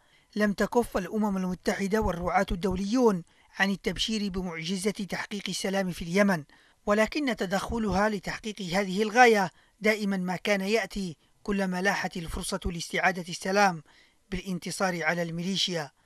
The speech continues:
في مسعى وصفه المراقبون بأنه مفضوح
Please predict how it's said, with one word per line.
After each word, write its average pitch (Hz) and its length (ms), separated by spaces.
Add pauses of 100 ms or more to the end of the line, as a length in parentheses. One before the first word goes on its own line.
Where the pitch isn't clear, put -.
(320)
في 170 160
مسعى 175 360
وصفه 170 580
المراقبون 190 800 (420)
بأنه 190 520
مفضوح 180 600